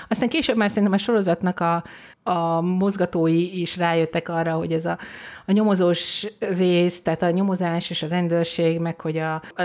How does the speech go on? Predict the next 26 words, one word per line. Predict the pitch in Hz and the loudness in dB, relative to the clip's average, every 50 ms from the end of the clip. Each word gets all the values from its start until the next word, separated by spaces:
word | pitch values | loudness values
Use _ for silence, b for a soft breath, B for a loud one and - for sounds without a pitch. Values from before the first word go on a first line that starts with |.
| 170 - - | -4 -4 -2
az | - 196 | -2 0
nem | 185 202 208 202 | 2 2 2 4
annyira | 185 185 180 170 160 160 | 4 4 4 4 4 4
működik, | 165 170 190 202 202 - 220 208 220 214 220 220 | 2 2 2 2 2 2 2 4 4 2 2 0
úgyhogy | 208 196 208 190 | -2 0 0 0
egyre | 180 180 185 175 156 | 2 2 2 2 2
kevésbé | 156 - 170 160 160 160 156 156 - - 160 156 156 156 156 147 - - | 0 0 -2 0 0 0 0 0 -2 0 0 2 2 0 0 -4 -6 -8
volt | 170 160 151 151 151 | -6 -4 -4 -2 0
benne, | 165 170 180 196 202 214 226 233 226 B B B B B B B B | 0 0 2 2 2 2 2 0 -4 B B B B B B B B
eh, | 190 185 180 151 - - | -2 -2 -2 -2 -2 -2
ez, | - 185 190 202 208 208 208 | 0 2 2 4 2 0 0
illetve, | 180 175 180 180 180 185 - 185 185 185 185 185 180 180 180 175 - - _ _ _ _ _ _ _ _ _ _ _ | -2 0 0 0 0 -2 -2 -2 -2 0 0 2 2 2 2 0 -2 -6 _ _ _ _ _ _ _ _ _ _ _
illetve | - 202 196 202 - 202 | 0 0 0 2 2 0
találtak | 202 226 220 208 185 185 - 170 175 | 2 2 2 2 2 2 2 2 2
néhány | 190 175 175 180 175 180 | 2 2 2 2 2 2
nagyon-nagyon | 180 180 175 170 165 160 160 160 160 156 | 2 2 2 2 2 2 2 2 2 2
jó | 156 156 | 2 0
mellékszereplőt, | 151 151 151 147 147 147 147 147 - - 151 151 151 - - 160 160 151 - | 0 0 -2 -2 -2 -4 -4 -4 -4 -6 -4 -6 -6 -4 -2 -2 -2 0 -2
akik, | 160 151 - - 165 160 - - - | -6 -10 -8 -6 -8 -8 -8 -6 -4
eh, | 170 160 160 156 156 156 160 151 156 B B B B B B B - | -2 -2 0 0 0 0 -2 -2 -4 B B B B B B B -8
akik | - - - 170 - | -8 -6 -6 -6 -4
így | - 170 160 - | -4 -6 -4 -2
elvitték | - 165 160 156 151 151 147 - - - 156 147 147 - | 0 2 2 2 2 0 -2 -2 0 2 2 2 2 0
a-, | 160 156 151 151 151 151 165 185 | 2 2 2 2 2 0 0 0
az | 196 170 - | -2 -2 0
ő | 160 156 156 156 156 165 180 | 0 0 0 0 0 -2 -6